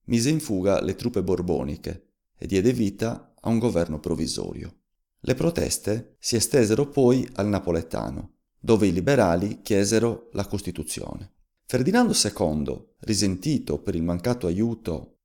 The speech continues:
degli altri sovrani italiani, decise di concederla il ventinove gennaio.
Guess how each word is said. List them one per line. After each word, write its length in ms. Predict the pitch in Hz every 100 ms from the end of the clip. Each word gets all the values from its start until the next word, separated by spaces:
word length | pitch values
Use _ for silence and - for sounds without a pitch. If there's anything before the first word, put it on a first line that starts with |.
| _
degli 240 | - 98 113
altri 240 | 135 -
sovrani 400 | - 85 95 110
italiani, 800 | 90 107 101 82 73 107 123 - _ _ _ 170
decise 340 | 175 190 151
di 120 | 110
concederla 960 | 110 101 98 90 87 87 113 117 - _
il 120 | - 120
ventinove 460 | 110 107 95 87
gennaio. 680 | 87 78 62 50 60 82 -